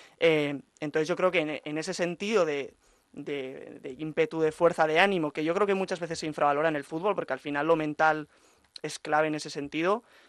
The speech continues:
la Real tiene que ir a por más. Primero, porque se juega algo,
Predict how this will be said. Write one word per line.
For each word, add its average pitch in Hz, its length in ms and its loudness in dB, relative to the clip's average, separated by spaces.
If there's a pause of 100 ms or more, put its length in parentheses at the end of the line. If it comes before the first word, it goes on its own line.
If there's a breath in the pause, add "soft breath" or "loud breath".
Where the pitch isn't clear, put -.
(160 soft breath)
la 131 140 -10
Real 127 220 -8
tiene 147 200 -4
que 151 80 -4
ir 156 60 0
a 147 40 -2
por 143 160 -4
más. 151 240 -2
Primero, 180 400 4
porque 156 160 0
se 147 80 -10
juega 160 360 8
algo, 202 300 4